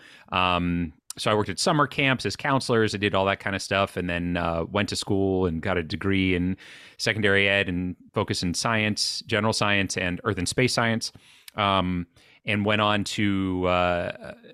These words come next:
e-, eventually, a couple years out of college, become a teacher at a very small private school in the Washington, D C area. Um,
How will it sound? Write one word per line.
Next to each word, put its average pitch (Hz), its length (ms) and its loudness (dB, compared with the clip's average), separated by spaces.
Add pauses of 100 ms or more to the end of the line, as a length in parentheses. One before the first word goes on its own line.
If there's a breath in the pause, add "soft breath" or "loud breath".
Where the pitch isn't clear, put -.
e-, 104 220 -2
eventually, 120 560 4
a 110 40 4
couple 127 220 0
years 110 160 2
out 104 100 2
of 98 60 -2
college, 101 440 -2
become 101 280 -2
a 92 60 2
teacher 101 500 0 (280 loud breath)
at 104 100 0
a - 20 -2
very 120 260 4
small 104 260 0
private 104 360 -2
school 95 260 -2
in 87 80 -2
the 92 60 -2
Washington, 95 340 -2
D 85 120 -4
C 120 240 2
area. 87 380 0 (320 loud breath)
Um, 87 440 0